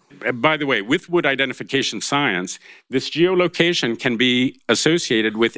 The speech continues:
any part of a supply chain. So if it's the source material or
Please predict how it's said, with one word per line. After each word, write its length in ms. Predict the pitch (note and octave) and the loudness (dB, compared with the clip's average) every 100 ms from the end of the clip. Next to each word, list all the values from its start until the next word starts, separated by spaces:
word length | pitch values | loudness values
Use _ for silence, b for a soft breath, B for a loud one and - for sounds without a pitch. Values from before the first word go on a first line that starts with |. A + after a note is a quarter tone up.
| - | -2
any 280 | D3 E3+ D#3 | 0 0 -2
part 600 | - - D#3 G#2+ F2+ - | -4 0 0 0 -6 -6
of 120 | A2+ | -4
a 60 | G#2 | -4
supply 460 | - G#2 C3+ A#2+ A2+ | -6 -4 -2 0 -2
chain. 340 | - E2+ E2+ | -2 -4 -4
So 220 | - A2 | 0 0
if 100 | A2+ | 2
it's 240 | A2 F#2 - B - | -2 -4 -10 B -2
the 220 | A2 G#2 | 0 0
source 340 | - E3+ F3+ - | 0 0 0 0
material 640 | D#3+ - D#3+ D3+ D#3 - | 0 0 2 2 0 2
or 380 | C#3 D#3+ F3 | 2 4 2